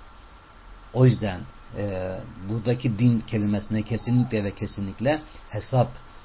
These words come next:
günü dememiz gerekiyor ki anlam yerine oturmuş olsun arkadaşlar. Evet, diyor ki Rabbimiz, dünya hayatında siz hükmedebilirsiniz, sizin yasalarınız hükmedebilir, geçerli olabilir,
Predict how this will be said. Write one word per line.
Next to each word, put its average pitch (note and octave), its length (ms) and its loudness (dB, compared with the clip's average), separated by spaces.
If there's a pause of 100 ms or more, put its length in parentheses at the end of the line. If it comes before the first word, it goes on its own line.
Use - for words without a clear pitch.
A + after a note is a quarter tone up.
(360)
günü G2 300 2
dememiz G2 360 -2
gerekiyor G2+ 460 -2
ki - 100 -4
anlam A2+ 360 2
yerine G2 360 0
oturmuş A2 540 -2 (360)
olsun G#2 380 -2
arkadaşlar. E2+ 580 -8 (540)
Evet, C3 240 6 (340)
diyor F#3+ 140 4
ki F#3+ 120 2
Rabbimiz, F3 520 6 (440)
dünya C3 280 8
hayatında B2 520 2
siz C3+ 360 0 (460)
hükmedebilirsiniz, C3+ 1000 4 (280)
sizin B2+ 380 2 (100)
yasalarınız A#2+ 640 4
hükmedebilir, A#2+ 760 0
geçerli A2+ 420 2
olabilir, G#2+ 560 4